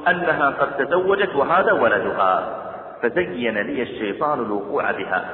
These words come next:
فاقتربت منها فصاحت وذكرتني بالله، لكني لم ألتفت إليها. بدأت المسكينة تدافعني بما تستطيع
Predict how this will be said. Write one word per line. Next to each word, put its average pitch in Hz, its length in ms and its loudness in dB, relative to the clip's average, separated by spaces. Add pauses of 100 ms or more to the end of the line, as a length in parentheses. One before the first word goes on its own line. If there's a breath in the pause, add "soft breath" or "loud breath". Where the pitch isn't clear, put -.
(160)
فاقتربت 180 500 4
منها 139 340 2
فصاحت 131 640 4
وذكرتني 190 580 4
بالله، 185 480 4 (200)
لكني 208 400 6
لم 220 120 4
ألتفت 185 440 4
إليها. 131 420 4 (320)
بدأت 220 380 6
المسكينة 208 540 4
تدافعني 202 880 4 (240)
بما 233 200 6
تستطيع 220 580 4